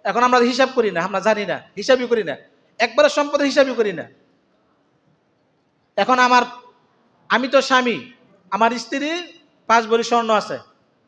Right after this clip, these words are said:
এটা এই পাঁচ ভরি স্বর্ণ কিন্তু আমার স্ত্রীর হকদার নাকি এটা যা-, স্বামীর? যদি স্ত্রী তার মালিকানা হয়, এখন স্বামী যদি গরিব হয়, স্বামী যদি বিশ হাজার, পঞ্চাশ হাজার, এক লাখ টাকা যদি সে ঋণগ্রস্ত হয়,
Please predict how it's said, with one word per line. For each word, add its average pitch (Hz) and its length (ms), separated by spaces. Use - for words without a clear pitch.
এটা 214 140
এই 294 220
পাঁচ 277 280
ভরি 254 160
স্বর্ণ 262 240
কিন্তু 240 160
আমার 220 180
স্ত্রীর 233 260
হকদার 196 340
নাকি 180 180
এটা 208 120
যা-, 220 260
স্বামীর? 214 360
যদি 233 220
স্ত্রী 285 300
তার 240 180
মালিকানা 240 440
হয়, 277 260
এখন 220 220
স্বামী 277 360
যদি 277 220
গরিব 302 340
হয়, 196 220
স্বামী 262 240
যদি 262 200
বিশ 247 220
হাজার, 247 220
পঞ্চাশ 240 320
হাজার, 240 160
এক 240 100
লাখ 233 160
টাকা 226 160
যদি 233 160
সে 208 180
ঋণগ্রস্ত 226 540
হয়, 220 260